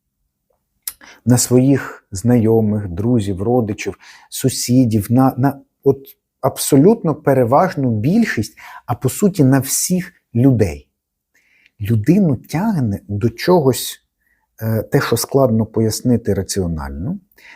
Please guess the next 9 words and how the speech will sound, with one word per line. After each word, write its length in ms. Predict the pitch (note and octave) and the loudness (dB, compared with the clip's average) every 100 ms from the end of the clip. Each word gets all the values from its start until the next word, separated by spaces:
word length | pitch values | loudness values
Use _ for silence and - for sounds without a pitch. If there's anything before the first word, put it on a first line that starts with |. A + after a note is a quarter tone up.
| _ | _
до 360 | G#2 A#2 B2+ B2 | 0 4 4 4
чогось 400 | - C#3 B2 - - | 0 -2 -2 -4 -4
ірраціонального, 1160 | C#3+ B2 A#2 - G#2 F#2 F#2 G#2 C3 C#3 C#3+ D3+ - _ A2 | -4 -4 -6 -6 -4 -4 -4 -2 -2 -4 -6 -10 -12 _ 0
незвичайного, 1500 | A2 D3+ C#3 G#2 F#2+ F2+ - D#2+ D2 D2 E2 A2 A#2+ F3+ | 2 4 2 0 -4 -6 -6 -10 -8 -8 -6 -4 0 -2
е, 420 | F#3 - - - A#2+ A#2 A2+ A#2+ | -4 -18 -20 -8 0 2 2 2
можна 320 | C3 B2+ A#2+ | 0 2 0
прочитати 560 | - G#2 A2+ B2+ A#2+ | -2 -6 -6 -4 -2
навіть 300 | A#2+ A2+ A#2 | 0 0 0
надприродного, 1600 | B2+ A#2+ C3+ - - A#2 G#2 F#2+ F2+ F2 G#2 B2 B2 D3+ A#3+ B3+ | 0 2 2 -2 -4 -2 0 -2 -4 -2 0 0 2 4 4 2